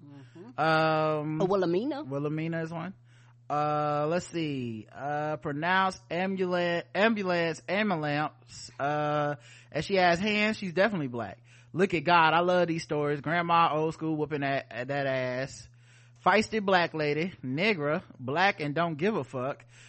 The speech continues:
Speaker 2: Wasn't afraid of handing out the, a whooping, black. Miss Willie is definitely black. All while the portrait of Black Jesus was watching Sister Soul, uh, Crusher,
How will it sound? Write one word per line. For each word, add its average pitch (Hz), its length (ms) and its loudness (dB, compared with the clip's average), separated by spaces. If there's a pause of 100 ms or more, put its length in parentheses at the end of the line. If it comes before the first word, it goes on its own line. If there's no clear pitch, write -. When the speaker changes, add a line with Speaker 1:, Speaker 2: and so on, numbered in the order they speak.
(120)
Speaker 2:
Wasn't 214 380 4
afraid 196 580 4
of 156 140 -2
handing 196 600 0
out 180 440 2
the, 143 460 -4
a 143 100 -2
whooping, 147 520 -2
black. 180 560 0 (720)
Miss 180 280 2
Willie 190 400 4
is 170 240 -4
definitely 165 480 0
black. 151 460 0
All 208 340 6
while 196 340 6
the 156 120 -4
portrait 185 640 0 (120)
of 147 420 0
Black 165 340 0
Jesus 160 440 -4
was 143 140 -6
watching 156 400 -2
Sister 160 320 -8
Soul, 165 600 -2
uh, 135 220 -4
Crusher, 139 500 -6